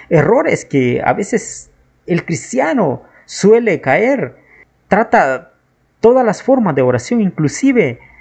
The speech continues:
de la contemplación, que a veces nosotros hemos considerado que eso solo le,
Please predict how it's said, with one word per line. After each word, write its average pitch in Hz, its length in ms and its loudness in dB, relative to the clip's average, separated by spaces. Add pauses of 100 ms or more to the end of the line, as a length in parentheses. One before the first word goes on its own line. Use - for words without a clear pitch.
(140)
de 147 140 0
la 160 100 0
contemplación, 170 1040 -2 (200)
que 233 80 2
a - 40 0
veces 208 240 0
nosotros 202 400 -2
hemos 214 200 -4
considerado 185 680 0
que 151 240 -6 (240)
eso 196 200 -2
solo 214 280 2
le, 160 380 -2